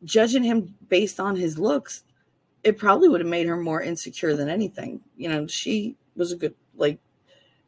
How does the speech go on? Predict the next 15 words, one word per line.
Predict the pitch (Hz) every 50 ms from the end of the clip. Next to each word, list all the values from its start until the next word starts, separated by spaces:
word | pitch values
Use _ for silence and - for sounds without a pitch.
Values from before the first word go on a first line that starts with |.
| _ _ _ _ _ _ -
a | 175 175
good | 156 165 190 170 175 -
person | - 196 202 262 262 - - 240 202 196 185
to | - - - 175 165
be | 165 160 151
with | 147 151 151
him, | 156 175 170 175 175 175 175 170
and, | 156 151 147 151 143
you | 151
know, | 151 143 143
she | 160 - 135
had | 147
a | 147
good | 165 165 160 -
personality, | - 151 143 147 - 160 175 208 226 185 185 214 -